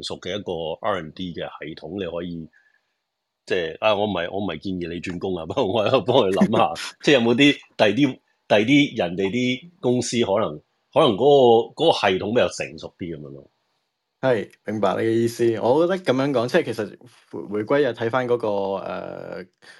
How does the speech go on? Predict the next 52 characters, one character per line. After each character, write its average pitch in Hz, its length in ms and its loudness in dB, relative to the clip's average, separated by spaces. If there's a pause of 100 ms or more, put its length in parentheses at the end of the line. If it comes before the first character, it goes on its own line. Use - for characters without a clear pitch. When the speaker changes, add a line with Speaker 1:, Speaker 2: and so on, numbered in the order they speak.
(280)
Speaker 2:
嗰 123 120 -2
個， 98 600 -2 (140)
其 139 60 2
實 123 120 0
都 190 100 4
係 180 100 2
真 156 160 0
係 117 120 -4
講， 123 300 -2
講 120 140 0
返 143 180 2
係 104 40 -12
個 110 80 -2
business 107 360 -8
個 98 100 -10
規 110 240 -8
模 92 220 -12
啊。 - 80 -20 (300)
咁 175 100 0
我 185 240 4
覺 175 200 -6
得 131 40 -10
重 127 180 -2
點 123 120 -2
一 165 40 0
樣 139 200 0
就 117 100 -4
係 110 60 -2
audio 127 420 -2
呢 135 80 -4
個 127 100 -4
產 110 280 -8
業 113 100 -8
呢， 113 140 -6
事 - 240 -14
實 - 60 -14
上 107 100 -8
係 104 80 -12
比 131 100 -8
較 113 100 -2
niche 113 340 -8
啲 104 220 -12
嘅， - 80 -20
個 143 80 -8
market 180 280 0
唔 95 160 -8
係 92 100 -8
真 131 180 -6
係 - 80 -4
好 101 100 -6
大 - 180 -6
嘅。 - 180 -14